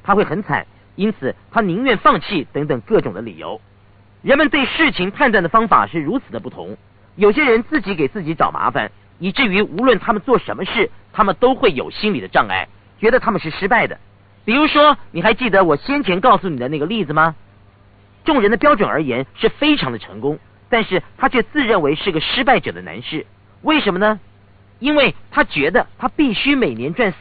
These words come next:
四五百万美元才算是成功，但是实际上他却只有赚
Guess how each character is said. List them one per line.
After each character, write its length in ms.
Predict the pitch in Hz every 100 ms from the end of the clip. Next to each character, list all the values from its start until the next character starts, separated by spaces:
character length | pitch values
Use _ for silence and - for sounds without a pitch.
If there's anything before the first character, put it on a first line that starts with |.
| -
四 140 | 285
五 120 | 196
百 160 | 214 135
万 160 | 170
美 140 | 160 98
元 280 | 87 98 147 -
才 100 | 143
算 160 | 160
是 80 | 127
成 220 | - 92
功， 180 | 143 156 - _ _ _
但 140 | 277 254
是 80 |
实 180 | 240 -
际 140 | 233 240
上 220 | 220 175 -
他 100 | -
却 160 | 262 254
只 160 | - 233
有 160 | 233
赚 220 | 156 175